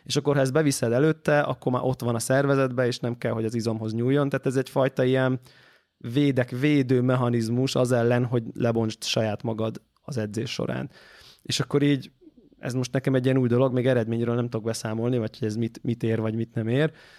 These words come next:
de, de minden esetre tök érdekes, hogy, hogy, hogy már annyira szofisztikált, ö, ö, ez az egész táplálék kiegészítő biznisz, amit, amivel szembesültem. Én, én tényleg ezeket a gyúros boltokat nagyon messzire kerültem mindig, nem azért, mert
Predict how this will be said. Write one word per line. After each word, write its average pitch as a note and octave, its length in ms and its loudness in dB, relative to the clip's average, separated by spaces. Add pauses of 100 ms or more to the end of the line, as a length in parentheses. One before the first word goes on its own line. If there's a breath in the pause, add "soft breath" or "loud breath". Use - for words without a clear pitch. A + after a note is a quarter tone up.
(120 loud breath)
de, C3 380 2
de B2+ 80 2
minden D3 220 4
esetre D3 180 -2
tök C#3+ 200 0
érdekes, A#2 440 0
hogy, A#2+ 180 -2
hogy, A2+ 260 -4
hogy A#2 120 -4
már B2 140 0
annyira D#3 260 4
szofisztikált, C3 800 0
ö, A#2 340 0 (680 soft breath)
ö, A2+ 320 -2 (1000)
ez B2 180 -4
az A#2+ 100 2
egész C3+ 300 2
táplálék A#2+ 560 0
kiegészítő A#2 680 0
biznisz, A2+ 460 -2
amit, B2 240 0
amivel B2 280 0
szembesültem. B2 640 2
Én, A#2+ 140 -2
én C3 160 -4
tényleg D3 260 2
ezeket C#3 220 2
a C3 40 4
gyúros C3+ 340 2
boltokat B2 380 -2
nagyon B2 280 0
messzire A2 360 -6
kerültem A2 460 -4
mindig, B2 260 0
nem D3 140 4
azért, C3 280 2
mert B2 240 0